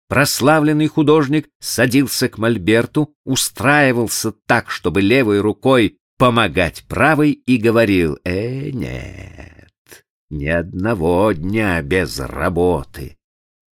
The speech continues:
«Почему вы так настойчивы?» — спросил его заезжий поклонник. Весь поглощённый своим полотном, Ренуар ответил: «Но ведь нет выше удовольствия!» И прибавил: «Потом,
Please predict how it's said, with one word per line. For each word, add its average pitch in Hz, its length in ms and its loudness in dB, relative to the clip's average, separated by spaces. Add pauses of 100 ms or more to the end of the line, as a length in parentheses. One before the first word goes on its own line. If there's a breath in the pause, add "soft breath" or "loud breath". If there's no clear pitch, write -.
(140)
«Почему 143 380 -6
вы 160 100 -8
так - 180 -12
настойчивы?» — - 880 -8
спросил 71 500 -8
его 71 200 -6
заезжий 71 680 -6
поклонник. 69 680 -12 (400)
Весь 87 340 -2
поглощённый 85 680 -6
своим 85 320 -6
полотном, 104 520 -4 (260)
Ренуар 80 440 -2
ответил: 73 520 -6 (360)
«Но - 80 -4
ведь 156 240 -8
нет 226 360 -2
выше 233 380 0
удовольствия!» 208 1120 0 (200)
И 78 120 -6
прибавил: 71 640 -6 (300)
«Потом, 151 400 -4